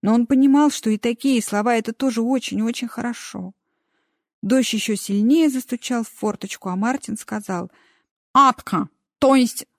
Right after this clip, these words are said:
Аделина, простите меня, пожалуйста. Я думаю, что я это не специально. То есть я правда думаю, что я не хотел. Простите меня, а?»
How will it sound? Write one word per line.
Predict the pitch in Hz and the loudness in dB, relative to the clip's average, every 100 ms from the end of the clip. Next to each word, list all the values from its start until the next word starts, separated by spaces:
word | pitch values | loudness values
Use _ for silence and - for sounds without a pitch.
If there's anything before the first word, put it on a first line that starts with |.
| _ _ | _ _
Аделина, | 233 226 240 202 190 156 - _ _ _ _ _ _ _ _ _ | 2 4 4 4 4 0 -6 _ _ _ _ _ _ _ _ _
простите | - 262 269 - - 294 330 - 277 | 0 2 2 -2 0 2 2 2 2
меня, | 233 196 170 185 190 _ | 4 2 2 0 -2 _
пожалуйста. | 190 185 180 143 175 - - - _ _ _ _ _ _ _ _ | -2 -2 -2 -4 -4 -10 -18 -20 _ _ _ _ _ _ _ _
Я | - 262 | 2 4
думаю, | 254 285 277 277 | 6 6 6 6
что | 269 - 240 | 2 -2 -2
я | 214 208 | 2 2
это | 214 214 | 2 2
не | 202 | 0
специально. | 190 - 185 - 170 180 175 170 165 _ - | 0 -6 -10 -6 -6 -6 -6 -6 -10 _ -2
То | 302 | 2
есть | 269 - - _ - | 2 0 -20 _ -2
я | 240 | 0
правда | 262 302 262 180 165 175 | 2 2 4 2 0 0
думаю, | 214 254 254 240 | 2 4 4 2
что | 202 - | 0 -2
я | 202 196 | 0 2
не | 214 202 | 2 0
хотел. | - 185 - 165 156 _ _ _ _ _ _ _ _ _ _ - | -2 -6 -4 -6 -6 _ _ _ _ _ _ _ _ _ _ -2
Простите | 262 269 269 262 - - | 0 0 0 0 0 -2
меня, | 196 185 185 175 196 | 0 0 0 -2 2
а?» | 233 | 2